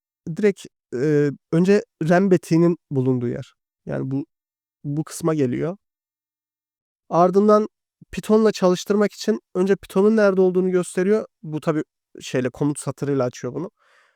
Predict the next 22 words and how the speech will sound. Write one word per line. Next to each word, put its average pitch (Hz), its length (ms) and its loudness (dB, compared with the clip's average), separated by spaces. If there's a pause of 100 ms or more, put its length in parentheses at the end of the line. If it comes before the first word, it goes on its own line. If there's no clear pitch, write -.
(140)
E, 135 140 -2
Python'un 202 380 4
nerede 196 220 4
olduğunu 180 300 2
gösteriyor. 185 600 0
Ardından 180 420 0
Python'da 208 380 -2
neyi 196 220 6
açacağını 143 460 0
gösteriyor 175 540 -2 (420)
ve 240 80 0
çalıştırıyor. 139 640 0 (1200)
E, 147 180 -6
şöyle 196 260 2
birlikte 208 360 2
bir 208 60 6
yapalım 196 340 6
isterseniz. 139 540 0
Siz 160 180 -4
de 160 60 2
görmüş 151 420 4
olun. 165 200 -2